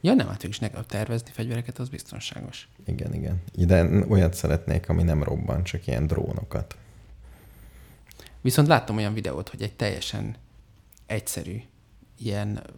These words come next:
Speaker 1: Amazonról megvásárolható kvadrokopter, arra felakasztottak közönséges kézigránátokat, csináltak
Speaker 2: Igen.
Speaker 1: rá egy primitív mechanikát, ami csak kinyit egy ilyen izét.
Speaker 2: És ennyi.
Speaker 1: Fölé repült, elengedte,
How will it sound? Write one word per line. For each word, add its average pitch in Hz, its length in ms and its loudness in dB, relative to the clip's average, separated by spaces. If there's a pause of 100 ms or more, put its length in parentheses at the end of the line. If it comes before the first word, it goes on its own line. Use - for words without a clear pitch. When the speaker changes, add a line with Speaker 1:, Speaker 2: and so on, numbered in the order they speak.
(220)
Speaker 1:
Amazonról 107 460 -4
megvásárolható 104 680 -6
kvadrokopter, 117 880 -4 (840)
arra 107 180 -4
felakasztottak 101 760 -2
közönséges 107 640 -6
kézigránátokat, 107 960 -6
csináltak 110 320 4
Speaker 2:
Igen. 80 140 6
Speaker 1:
rá 107 60 2
egy 104 100 -4 (100)
primitív 107 580 -2
mechanikát, 107 580 -6
ami 107 160 -4
csak - 180 -8
kinyit 107 360 -2
egy 101 160 -6
ilyen - 160 -4
izét. 120 380 0 (280)
Speaker 2:
És - 160 0
ennyi. 82 400 0
Speaker 1:
Fölé 147 220 4
repült, 101 460 -2
elengedte, 104 720 -2